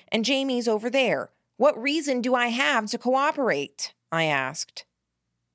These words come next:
I tested the bonds around my arms, but the bola had firmly encircled me. "We've got special permission to pass through quarantine," Catcher said. "I'm immune to most things.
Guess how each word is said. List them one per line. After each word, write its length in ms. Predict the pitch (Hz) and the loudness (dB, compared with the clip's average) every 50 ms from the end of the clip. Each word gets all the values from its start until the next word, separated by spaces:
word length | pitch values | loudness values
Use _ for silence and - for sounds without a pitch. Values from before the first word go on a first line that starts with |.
| _ - | _ -6
I 100 | 151 156 | -6 -6
tested 440 | 156 - 185 175 - - - 156 147 | -4 -4 -4 -4 -4 -6 -6 -4 -4
the 60 | 160 | -2
bonds 420 | - 170 165 160 165 165 160 - | 0 0 2 2 2 0 -2 -2
around 300 | 151 151 156 156 160 156 | -2 0 0 2 2 0
my 160 | 151 151 151 160 | 0 0 2 2
arms, 480 | 185 196 180 170 165 165 160 - - | 2 2 2 2 0 -2 -4 -6 -4
but 220 | - 156 147 - - | -4 -4 -4 -4 -6
the 80 | 160 | -4
bola 440 | 143 156 208 240 262 247 240 233 220 | -2 0 0 2 2 2 2 2 2
had 240 | 208 208 202 180 - | 2 0 -2 -4 -6
firmly 540 | - - - 277 247 220 202 175 165 160 160 | -8 -4 -2 -2 -2 -2 -2 -4 -4 -4 -4
encircled 560 | 160 156 - - 185 160 - - 139 139 139 | -4 -6 -4 -4 -4 -4 -4 -6 -8 -8 -8
me. 300 | 143 139 135 139 - _ _ _ _ _ _ _ _ _ _ _ _ _ _ _ _ _ _ _ _ _ _ _ _ _ _ _ | -10 -12 -14 -16 -18 _ _ _ _ _ _ _ _ _ _ _ _ _ _ _ _ _ _ _ _ _ _ _ _ _ _ _
"We've 200 | - 190 175 170 | -10 -8 -6 -2
got 280 | - 220 202 185 175 - | 0 0 0 0 0 0
special 540 | - - - - 196 190 180 - 175 160 147 | 0 0 0 0 -2 -2 0 -2 -4 -4 -4
permission 500 | - 156 156 160 156 143 - - 147 147 | -6 -8 -6 -4 -4 -4 -4 -6 -6 -8
to 80 | 156 | -8
pass 360 | 151 - 156 175 151 151 - | -6 -2 0 0 0 0 -2
through 200 | - - 143 143 | -8 -10 -12 -14
quarantine," 960 | 139 - - 156 156 147 139 151 151 143 - - 160 160 156 156 156 156 156 - _ _ _ _ _ - | -12 -10 -6 -6 -4 -4 -4 -6 -8 -6 -6 -6 -6 -6 -6 -6 -6 -6 -8 -10 _ _ _ _ _ -2
Catcher 340 | - 156 147 - - 151 | 0 0 0 -2 -4 -8
said. 440 | 143 - - 156 143 143 147 139 - - _ _ _ _ _ _ _ _ _ _ _ _ _ _ _ _ _ _ _ - | -6 -4 -2 -2 0 -2 -2 -6 -8 -16 _ _ _ _ _ _ _ _ _ _ _ _ _ _ _ _ _ _ _ -8
"I'm 220 | - 175 185 190 | -4 -2 0 0
immune 480 | 190 190 190 196 202 202 196 190 185 175 | 0 0 2 2 2 2 2 2 0 -2
to 80 | 175 | -2
most 400 | 160 175 175 175 160 - - - | -2 0 0 0 0 -2 -6 -6
things. 480 | - 160 151 147 143 147 156 - - | -8 -8 -8 -8 -10 -8 -8 -8 -8